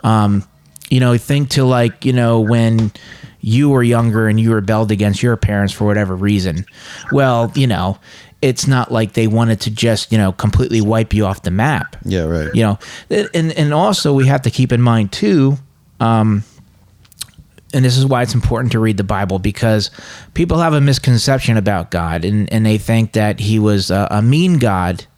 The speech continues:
Speaker 1: you know, in the Old Testament, and he just wanted to destroy people. Well, no, read the Bible, because the destruction didn't come until after they were continuously rebellious.
Speaker 2: Yeah.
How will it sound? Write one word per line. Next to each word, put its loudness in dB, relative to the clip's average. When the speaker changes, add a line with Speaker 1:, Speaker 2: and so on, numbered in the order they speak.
Speaker 1:
you 0
know, 2
in 2
the 4
Old 0
Testament, -2
and -2
he -2
just -2
wanted 2
to -2
destroy 0
people. -2
Well, 2
no, 0
read 2
the -2
Bible, -4
because 0
the 2
destruction 0
didn't 0
come 2
until 2
after 0
they 2
were 0
continuously 0
rebellious. -2
Speaker 2:
Yeah. -6